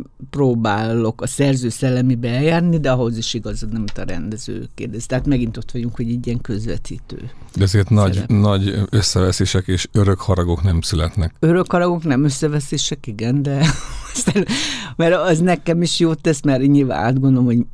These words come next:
Speaker 1: mitől ilyen ideges, hát nem érti, hogy mit akarok. Gondolom, a szerző is gondolkodik rajta, és akkor azért mindig sikerül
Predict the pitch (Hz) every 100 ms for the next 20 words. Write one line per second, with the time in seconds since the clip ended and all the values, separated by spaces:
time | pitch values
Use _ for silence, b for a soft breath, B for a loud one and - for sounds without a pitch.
0 | - 143 156 135 135 117 120 120 113 117
1 | 117 117 113 117 - 127 127 117 110 139
2 | 120 120 135 147 - 151 151 - b b
3 | b b 123 120 120 117 82 78 - 104
4 | 123 135 151 147 - 131 143 147 143 139
5 | 143 139 135 143 135 135 139 - 139 -
6 | - 139 131 127 131 120 87 101 - -
7 | - 95 92